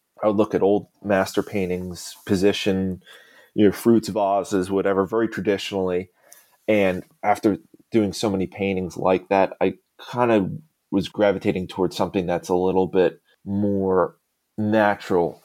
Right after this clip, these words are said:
in its composition, something that's like if you walk into a room and just how the objects are naturally placed, I've become more interested in that. So the difficult part is it's a lot harder to create interesting,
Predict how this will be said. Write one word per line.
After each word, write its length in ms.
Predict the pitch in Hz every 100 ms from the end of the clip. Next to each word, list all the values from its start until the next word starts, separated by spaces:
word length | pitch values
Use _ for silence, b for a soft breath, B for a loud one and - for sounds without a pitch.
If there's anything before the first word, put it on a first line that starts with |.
| 87
in 140 | 90
its 140 | 85
composition, 580 | - 92 80 92 95 -
something 240 | 117 104 95
that's 380 | 87 - - 87 98
like 200 | 92 87
if 100 | 95
you 100 | 98
walk 300 | 101 92 -
into 240 | 87 92
a 40 |
room 300 | 87 90 87
and 100 | 85
just 220 | 85 107 -
how 140 | 101
the 140 | 90
objects 440 | 85 87 95 87 -
are 80 | 82
naturally 520 | 92 92 - 95 85
placed, 600 | - 104 95 - - _ _
I've 260 | 135 90 -
become 380 | 98 - 95 90
more 200 | 90 - - _ _ -
interested 420 | 98 90 - 85
in 180 | 80 80
that. 320 | 85 76 -
So 360 | - 117 98 - _ _
the 80 | 120
difficult 560 | 101 151 160 - 95 -
part 260 | 95 92
is 100 | 90
it's 140 | 101 -
a 60 |
lot 540 | 98 92 107 113 110 -
harder 560 | 113 113 104 95 87 -
to 80 |
create 420 | 98 - 98 92 -
interesting, 580 | 95 92 - 95 90